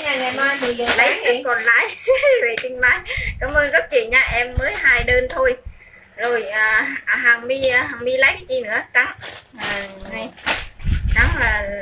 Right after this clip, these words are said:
Speaker 2: lãng quên, em like từ hồi mười giờ tới trưa em đuối lắm rồi. Các chị nhớ bấm theo dõi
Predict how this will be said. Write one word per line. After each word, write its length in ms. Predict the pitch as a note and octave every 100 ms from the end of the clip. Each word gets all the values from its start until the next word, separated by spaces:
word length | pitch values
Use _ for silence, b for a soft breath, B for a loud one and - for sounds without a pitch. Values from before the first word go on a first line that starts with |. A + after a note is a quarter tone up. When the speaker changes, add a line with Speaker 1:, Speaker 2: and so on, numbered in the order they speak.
| G3
Speaker 2:
lãng 140 | G3+ -
quên, 180 | A#3+ A#3+
em 120 | A#3+
like 260 | B3 B3 A#3+
từ 200 | A3+ G#3+ C#4
hồi 120 | A3+
mười 220 | A3 G#3+
giờ 140 | G#3 G#3+
tới 120 | E4+ -
trưa 100 | A3
em 120 | G#3 A#3
đuối 200 | A#3+ G4+
lắm 140 | E4 - -
rồi. 100 | A#3 - - - - - - - -
Các 120 | - -
chị 120 | C4
nhớ 200 | A3+ D#4 D4+
bấm 120 | E4 B4
theo 120 | C#4
dõi 180 | B3